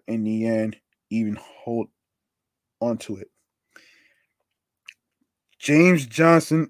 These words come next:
eighteen points, hit a pull-up to the, to end the third to give the Nets a three-point edge going into the final period,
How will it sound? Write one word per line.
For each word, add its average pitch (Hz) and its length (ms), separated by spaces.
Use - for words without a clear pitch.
eighteen 143 420
points, - 580
hit 143 240
a 113 160
pull-up 151 420
to 123 260
the, 104 200
to - 280
end 120 340
the 104 220
third 123 320
to - 140
give 110 340
the 101 80
Nets 101 420
a 98 60
three-point 104 580
edge 117 340
going 117 380
into 104 260
the 98 80
final 101 380
period, 113 460